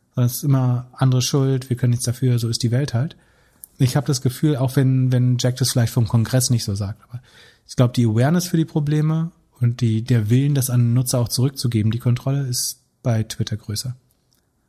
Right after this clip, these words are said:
Und auch die, sozusagen die, die Qualität der Debatte mit den Nutzern ist meiner Meinung nach auch eine höhere. Wobei es da gerade diesen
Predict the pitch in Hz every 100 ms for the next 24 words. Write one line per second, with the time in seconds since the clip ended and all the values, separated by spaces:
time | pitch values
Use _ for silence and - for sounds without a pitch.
0 | _ _ 143 135 120 - 127 117 117 117
1 | - _ _ _ _ _ _ _ - 127
2 | 123 117 113 117 110 110 110 117 - -
3 | 123 117 - 143 135 123 113 123 123 123
4 | 120 123 _ _ _ _ - 120 120 120
5 | 113 120 120 - 113 107 104 107 101 98
6 | 98 98 98 98 - _ _ - _ _
7 | _ _ - 101 101 101 101 _ - 120
8 | 123 123 123 120 120 117 110 107 -